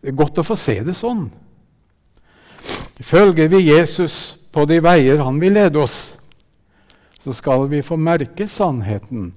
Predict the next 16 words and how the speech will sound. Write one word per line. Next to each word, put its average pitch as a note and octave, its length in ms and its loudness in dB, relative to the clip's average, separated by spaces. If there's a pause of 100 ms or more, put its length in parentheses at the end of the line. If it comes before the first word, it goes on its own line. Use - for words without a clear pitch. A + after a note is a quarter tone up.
(420)
i A#2+ 160 -2
det B2 160 2
løftet B2+ 480 -6
han B2 240 -4
gir A2 380 -4 (260)
i A2 80 -4
denne G#2 400 -4
teksten. F#2+ 540 -10 (960)
Vi G2+ 140 -10
skal - 180 -12
finne G#2+ 300 -4
hvile. B2+ 260 -4 (2250)
Hvile E3+ 480 6
midt F#3+ 240 -2
i G3 80 -4
smerten. - 480 -12